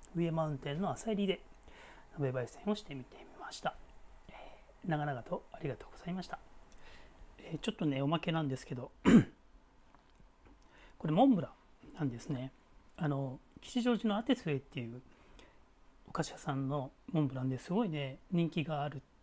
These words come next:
ていう話で、僕ね、食べたことなかったんですけど、今日ちょっとルワンダと一緒にいただきたいなと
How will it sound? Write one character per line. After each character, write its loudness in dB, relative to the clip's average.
て 2
い 2
う 2
話 -4
で、 -4
僕 -2
ね、 -2
食 0
べ 2
た 0
こ -4
と 0
な 0
か 0
っ -6
た -12
ん -4
で -4
す -12
け -14
ど、 -10
今 -
日 -12
ち 0
ょ -2
っ -14
と -4
ル 2
ワ 2
ン 0
ダ -4
と -8
一 -4
緒 -8
に -8
い -12
た -6
だ 0
き -12
た -4
い -4
な -10
と -16